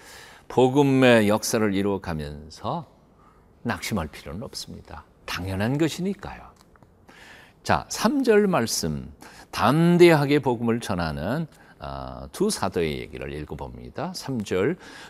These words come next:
"두 사도가 오래 있어 주를 힘입어 담대히 말하니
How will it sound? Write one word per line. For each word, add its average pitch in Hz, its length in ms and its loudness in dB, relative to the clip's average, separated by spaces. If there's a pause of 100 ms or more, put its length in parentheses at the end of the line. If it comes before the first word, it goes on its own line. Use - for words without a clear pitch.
"두 170 220 0
사도가 131 520 0
오래 85 640 2
있어 76 500 -6
주를 82 260 -6
힘입어 175 760 -4
담대히 180 580 2
말하니 67 440 -8